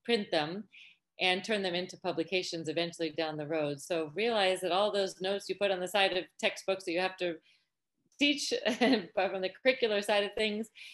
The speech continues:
you can also enhance them by publishing your own side materials. Make use of resources. She has a resource called the Child-, the Society of Children's Book Writers and Illustrators. We have the websites,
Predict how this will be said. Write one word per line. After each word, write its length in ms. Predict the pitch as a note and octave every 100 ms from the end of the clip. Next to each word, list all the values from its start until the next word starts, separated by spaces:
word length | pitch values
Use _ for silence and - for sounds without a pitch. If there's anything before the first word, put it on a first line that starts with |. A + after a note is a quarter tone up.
| G#3+ G3+
you 160 | A#3
can 220 | A3+ G#3
also 540 | G3+ G3+ G3+ F#3+ F#3+ F#3
enhance 460 | F3+ F#3+ G3+ G#3+ -
them 300 | F#3+ F3+ G#3+ - _ - _ -
by 100 | F3+
publishing 500 | G3 F#3+ F#3+ F#3 F3
your 200 | E3+ B2
own 340 | E3+ E3+ E3 - _ _
side 380 | - G3 F3+ D#3
materials. 640 | E3+ G#3+ G#3+ D3+ A#2 - - _ _ _ - _ F#3
Make 200 | G#3+ A3
use 220 | C#4 C#4
of 160 | G3+
resources. 680 | G#3 A#3+ A3 E3+ - C#3+ C#3+
She 100 | - A3
has 160 | G#3
a 60 | G3
resource 440 | G#3 G#3 G#3+ G3+
called 180 | F#3+ F3
the 60 | F3
Child-, 360 | - G#3 F3 E3
the 80 | F3+
Society 480 | G#3 A#3 A#3 A3+ G3
of 140 | D#3
Children's 640 | A3 G#3 G3+ G#3 G3 F#3+ - -
Book 320 | G#3+ - - D3+
Writers 520 | F3 F3+ G3 C#4 C#4+
and 120 | D#3
Illustrators. 800 | F3+ G3+ - G#3 G#3 B3 C#4+ - _ _ _ -
We 80 | F#3+
have 100 | F3
the 80 | F3
websites, 640 | G3 G3+ - G3 G3 -